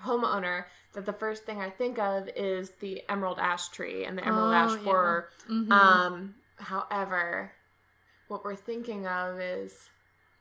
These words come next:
Speaker 1: the first thing that comes to mind is an apple, but that's not right.
Speaker 2: Um, this might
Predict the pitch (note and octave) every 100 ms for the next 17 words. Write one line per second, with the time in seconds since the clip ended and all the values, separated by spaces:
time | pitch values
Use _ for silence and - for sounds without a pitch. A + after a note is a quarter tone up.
0 | _ - - - - E4+ F#4+ B4 A#4+ -
1 | D4 C#4+ A#3 A#3+ A#3 G#3 F#3 - F#3+ A3
2 | G3 - - G#3+ A3 A#3 A#3+ G#3+ - -
3 | G3+ - A#3 A#3+ - - B3 A#3+ G#3 C4
4 | C4+ D#4 C#4+